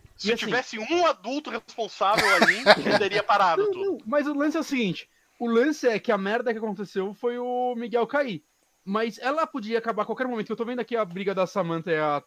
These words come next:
Speaker 2: Tori. Uma hora a Samantha tá no chão, a Tori que tá com o Spike, e ela vai seca pra dar um murro na cara da, da
Speaker 1: Não, ela ia
Speaker 2: Samantha.
Speaker 1: arrancar, ela, ela ia arrancar o olho da Samantha.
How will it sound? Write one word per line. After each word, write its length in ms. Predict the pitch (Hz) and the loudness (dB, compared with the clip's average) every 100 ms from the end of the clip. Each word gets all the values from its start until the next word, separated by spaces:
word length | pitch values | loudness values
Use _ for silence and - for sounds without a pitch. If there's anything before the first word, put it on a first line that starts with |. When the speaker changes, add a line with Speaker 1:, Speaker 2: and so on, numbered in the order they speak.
| - | -2
Speaker 2:
Tori. 400 | 165 220 156 - _ _ _ - | 0 0 -2 -8 _ _ _ -6
Uma 140 | 185 | -2
hora 100 | 269 | 0
a 20 | 302 | 0
Samantha 340 | 269 247 220 | 0 -2 -2
tá 80 | 233 | -4
no 100 | 202 | -4
chão, 180 | 226 240 | -4 -6
a 60 | |
Tori 240 | 247 240 233 | -4 -4 -2
que 60 | |
tá 100 | 240 | -4
com 80 | 240 | -4
o 40 | |
Spike, 600 | 214 _ 196 233 294 415 - _ _ 190 | -10 _ -2 -2 -4 -14 -20 _ _ 2
e 100 | 240 | 4
ela 140 | 277 | 4
vai 220 | 208 302 | 2 0
seca 580 | 294 - - 226 294 226 | -4 -16 -10 -8 -8 -8
pra 160 | 190 190 | -4 0
dar 100 | 214 | 0
um 80 | 285 | 0
murro 360 | 180 240 202 | 0 0 0
na 120 | 165 156 | 0 -2
cara 200 | 175 160 | -2 0
da, 440 | 151 143 131 131 | 2 2 2 -2
da 140 | 131 127 | -6 -8
Speaker 1:
Não, 120 | - 185 | 0 2
ela 100 | 143 | 2
ia 80 | 139 | -4
Speaker 2:
Samantha. 0 | |
Speaker 1:
arrancar, 300 | 170 - - | -6 -8 -8
ela, 200 | 147 160 | -6 -6
ela 180 | 139 135 | -4 -4
ia 60 | 143 | -4
arrancar 240 | 160 202 | -6 -8
o 60 | 180 | -8
olho 100 | 135 | -10
da 60 | 160 | -12
Samantha. 240 | - | -16